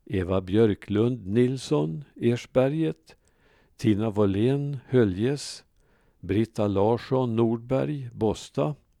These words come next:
och Ingegärd Andersson, Kärrbackstrand. Med matematisk skärpa inser jag att det i år bör vara jämna fyrtio år sedan föreningen bildades,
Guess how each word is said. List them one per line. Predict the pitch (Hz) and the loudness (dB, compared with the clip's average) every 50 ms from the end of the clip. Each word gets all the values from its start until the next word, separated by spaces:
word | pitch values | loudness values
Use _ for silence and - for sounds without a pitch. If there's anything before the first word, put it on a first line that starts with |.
| _ _ _ | _ _ _
och | - 160 160 160 - - - - _ | -2 -2 -2 -2 -6 -14 -20 -20 _
Ingegärd | - 143 131 113 98 92 90 98 101 98 101 98 104 | -4 -2 0 0 2 2 2 0 0 0 -2 -4 -6
Andersson, | - 117 117 104 80 69 71 76 - - 110 95 82 64 57 67 - - _ _ _ _ - - | -6 -4 -4 -4 -4 -4 -6 -10 -8 -6 -6 -6 -6 -8 -10 -14 -20 -20 _ _ _ _ -20 -16
Kärrbackstrand. | - - - 120 110 107 98 92 98 90 - - - - 104 95 69 - 127 - - 92 90 - - _ _ _ _ _ _ _ _ _ _ _ _ _ _ _ _ _ _ _ _ _ _ _ _ _ _ _ _ | -10 -4 0 2 2 2 2 -2 -4 -6 -6 -10 -10 -6 -6 -6 -6 -8 -12 -18 -20 -20 -20 -20 -20 _ _ _ _ _ _ _ _ _ _ _ _ _ _ _ _ _ _ _ _ _ _ _ _ _ _ _ _
Med | 127 135 143 | 2 2 4
matematisk | 147 147 143 - - 147 135 139 147 151 151 - - 170 135 - - | 4 2 0 0 0 2 2 2 2 2 0 0 -2 -2 -2 -2 -6
skärpa | - - - 143 123 95 76 - - - 147 135 117 | -10 -4 0 2 2 2 0 -2 -4 -2 -2 0 0
inser | - - 117 104 98 78 - - 107 90 95 | 0 2 0 0 0 -2 -4 -4 -4 -4 -2
jag | 98 110 107 98 98 95 | -2 -2 -2 -2 -2 -2
att | 95 90 - - _ | -2 -4 -4 -6 _
det | - 110 95 87 - 107 | -4 -2 -2 -2 -2 -2
i | 110 | -2
år | - - 123 131 151 165 147 | 2 4 4 4 6 4 2
bör | 131 120 143 135 123 | 2 2 2 2 2
vara | 107 110 101 98 101 113 113 | 2 0 0 0 0 -2 -2
jämna | 104 110 104 87 73 76 90 107 98 | -2 -2 -2 -2 -4 -6 -6 -6 -6
fyrtio | - - - 139 156 156 - - 151 143 | -6 0 2 2 2 2 0 -2 0 0
år | 135 123 107 98 87 | 2 2 2 0 0
sedan | - - 107 98 82 76 82 90 92 - | -4 -6 -6 -6 -6 -6 -6 -8 -8 -6
föreningen | - - 98 95 101 98 104 113 117 110 107 104 101 98 | -6 -6 -4 -2 -2 -2 -2 -2 -2 -2 -4 -4 -4 -2
bildades, | - 110 90 76 69 76 90 117 - 139 - - - - - - | -2 -2 -2 -2 -4 -6 -8 -6 -6 -8 -8 -8 -10 -14 -16 -18